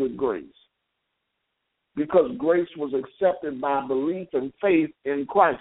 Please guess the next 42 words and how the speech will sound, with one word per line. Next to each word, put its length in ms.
So 220
faith 240
was 140
foreign 480
to 80
them. 180
Christ 340
was 220
foreign 360
to 100
them 240
because 260
they 140
just 320
saw 260
the 80
man 380
Jesus 380
and 140
they 220
figured 280
Jesus 340
was 160
dead. 320
But 220
no, 260
his 200
act 300
on 160
the 80
cross 400
and 80
his 180
resurrection 540
of 100
the 60
dead, 340
him 180
revealing 440
himself, 500
caused, 840
uh, 200